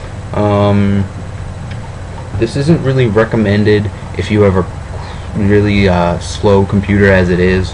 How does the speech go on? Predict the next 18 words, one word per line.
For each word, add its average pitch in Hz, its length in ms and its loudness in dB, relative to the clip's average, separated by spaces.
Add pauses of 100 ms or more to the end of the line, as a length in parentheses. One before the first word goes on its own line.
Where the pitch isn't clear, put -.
(520)
Um, 98 420 2
since - 240 -4
my - 120 4
computer 117 360 4
is 90 200 0
really 101 240 4 (280)
fast 95 300 0
usually, 107 400 0 (600)
uh, 90 300 2
it 98 40 -2
hasn't, 107 360 2
it 101 40 0
hasn't 101 280 4
affected 95 360 0
my 92 140 2
performance 95 500 0
at - 180 -4
all. 92 320 2